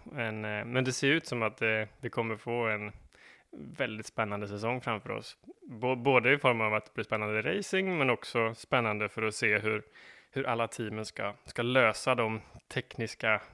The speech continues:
nötter de har att <laughs> försöka knäcka här nu framför sig.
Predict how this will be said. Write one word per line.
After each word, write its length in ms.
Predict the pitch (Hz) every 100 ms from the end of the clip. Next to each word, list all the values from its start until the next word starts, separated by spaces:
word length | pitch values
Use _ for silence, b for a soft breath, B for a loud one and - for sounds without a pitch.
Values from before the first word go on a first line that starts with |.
| b b b b
nötter 600 | 127 127 - - 117 110
de 200 | 135 123
har 180 | 127 117
att 200 | 113 117
<laughs> 20 |
försöka 380 | 160 - 139 -
knäcka 360 | 123 139 - 123
här 140 | 117 107
nu 160 | 110
framför 300 | 123 117 110
sig. 200 | 107 117